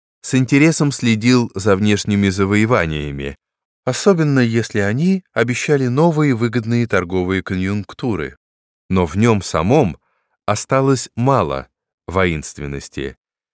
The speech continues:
Как нельзя более ясно обнаружилось это, когда уже почти в виду грозящего нашествия Цезаря Помпей, по поручению Сената,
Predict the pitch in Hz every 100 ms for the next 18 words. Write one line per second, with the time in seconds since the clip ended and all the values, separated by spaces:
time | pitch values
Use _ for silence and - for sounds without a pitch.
0 | _ - 110 - 113 107 113 107 113 110
1 | 113 123 92 - 76 65 _ _ _ -
2 | 90 98 98 120 139 107 85 - 82 73
3 | 73 67 _ _ - 92 90 87 85 90
4 | - 87 - 92 82 82 101 101 98 -
5 | 98 101 101 82 71 - 71 76 78 -
6 | 71 - 78 76 143 147 87 69 65 -
7 | _ _ - 92 90 - 156 120 82 _
8 | _ _ 95 87 101 95 95 80 78 78
9 | - 104 78 73 69